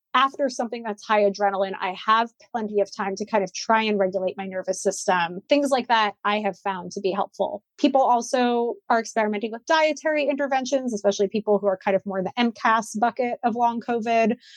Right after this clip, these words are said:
And then again, yeah, there are kind of countless medications that people try. I haven't tried as many of them as other folks. I use a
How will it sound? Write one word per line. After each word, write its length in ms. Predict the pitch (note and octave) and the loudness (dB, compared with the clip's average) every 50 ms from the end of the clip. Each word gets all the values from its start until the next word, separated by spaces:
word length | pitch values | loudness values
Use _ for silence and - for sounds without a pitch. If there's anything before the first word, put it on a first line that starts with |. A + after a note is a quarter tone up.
| - | -2
And 120 | - A#3+ B3 | 2 4 4
then 100 | B3 B3+ | 4 4
again, 220 | B3+ B3+ A#3 A#3 | 2 0 0 0
yeah, 160 | G#3 A3+ F#3 F3 F#3+ | 0 -2 -2 -2 0
there 180 | G#3+ A3+ A3+ | 0 0 0
are 260 | - B3 A#3+ B3+ C4 C4 | 2 2 2 2 0 -2
kind 180 | _ C#4+ B3 | _ -4 -4
of 100 | B3 B3 - | -4 -2 -2
countless 320 | B3 A3+ A3 A#3 G#3 - | -4 -2 -2 -4 -6 0
medications 800 | - G3+ G#3 G#3 - G#3 G3 - - G#3 G3+ G3 G3+ G3+ G3 - _ _ - _ _ _ _ | 0 0 0 2 0 0 0 2 0 0 0 0 -2 -4 -6 -10 _ _ -20 _ _ _ _
that 160 | G#3 G#3 - | 0 0 0
people 280 | - A3+ - - G3+ G3+ | -2 -2 2 2 0 0
try. 500 | - - G#3 F#3+ F#3 F#3 F#3 F#3 F#3 - _ | 2 0 0 0 0 0 0 0 0 0 _
I 120 | A#3 A#3+ C4 | -2 -2 0
haven't 360 | B3 C4+ C4 C4 B3+ B3 _ | -2 -4 -4 -4 -8 -8 _
tried 260 | - - A#3 A3+ A3 - | -4 -2 -2 -2 -2 -2
as 240 | - A3+ A3+ G#3 G3+ | -2 0 0 0 0
many 280 | G#3 G#3 A3 B3 C4 D4 | -2 0 0 2 4 2
of 100 | C#4+ C#4+ | 2 2
them 320 | D4+ D#4 D#4 D#4 D#4 D#4 D4+ - | 0 -4 -4 -4 -8 -12 -8 -2
as 160 | C4+ C#4 B3+ | -2 -2 0
other 240 | - - B3+ C#4 C#4+ | 0 0 2 2 2
folks. 460 | C#4 - C#4+ C#4 C#4+ C#4 - - - - _ _ _ _ | 2 2 2 2 2 0 -2 -16 -18 -18 _ _ _ _
I 420 | G#3 G3+ G3+ G#3 G#3 G#3 G#3 G#3 G3 - | 2 2 4 2 2 2 0 -2 -4 -6
use 280 | G#3 G#3+ A3 G3+ - | -8 -6 -6 -4 0
a 380 | G#3+ G3+ G3+ G3+ G3 G3 G3 | 2 4 4 4 4 4 2